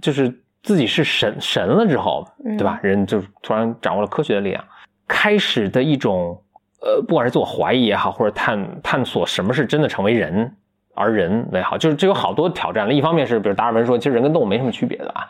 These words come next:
Speaker 2: 嗯。
Speaker 1: 啊，另一方面是人掌握了这么大的科学力量，好像我们能创造生命一样。所以这个就非常讨-，什么，所以我，我当时举的那个例子是，是匹诺曹。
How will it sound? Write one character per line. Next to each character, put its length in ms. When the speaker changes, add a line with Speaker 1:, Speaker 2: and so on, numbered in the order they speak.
Speaker 2:
嗯。 400
Speaker 1:
啊， 160
另 320
一 60
方 160
面 120
是 120
人 160
掌 160
握 80
了 40
这 80
么 60
大 120
的 120
科 200
学 100
力 180
量， 180
好 140
像 120
我 100
们 80
能 100
创 180
造 60
生 160
命 120
一 20
样。 100
所 140
以 20
这 100
个 100
就 200
非 160
常 320
讨-， 160
什 140
么， 80
所 180
以 40
我， 320
我 160
当 120
时 60
举 100
的 80
那 80
个 60
例 160
子 100
是， 340
是 340
匹 200
诺 120
曹。 400